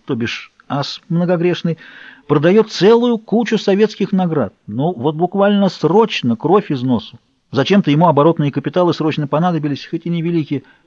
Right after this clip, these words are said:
Все понял?» «Нет, серьезно?» «Я тебе сказал». Непререкаемым тоном отрезал Смолин. «Абсолютно серьезно. Серьезней некуда. Зачем, что и почему не твое дело. Так надо»,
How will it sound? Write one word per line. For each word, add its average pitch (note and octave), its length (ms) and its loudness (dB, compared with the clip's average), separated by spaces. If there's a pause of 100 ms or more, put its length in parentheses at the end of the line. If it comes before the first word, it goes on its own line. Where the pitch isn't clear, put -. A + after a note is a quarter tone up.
(140)
Все A#3 200 -8
понял?» G#2+ 320 -8 (720)
«Нет, A2+ 400 -4
серьезно?» E3+ 800 -4 (760)
«Я B2+ 260 0
тебе C3+ 300 -2
сказал». G#2 500 -4 (800)
Непререкаемым A2+ 680 0
тоном C3+ 300 2
отрезал G#2+ 360 -2
Смолин. G2+ 260 -2
«Абсолютно D#3+ 720 0
серьезно. A2 640 -4 (120)
Серьезней E3 420 -2
некуда. A2+ 420 -2 (680)
Зачем, G3+ 640 -2
что A#3 380 0
и G#3+ 80 2
почему G#3 460 0
не G3 100 2
твое G3 240 2
дело. E3 280 0 (560)
Так G#3 280 0
надо», G#2+ 480 2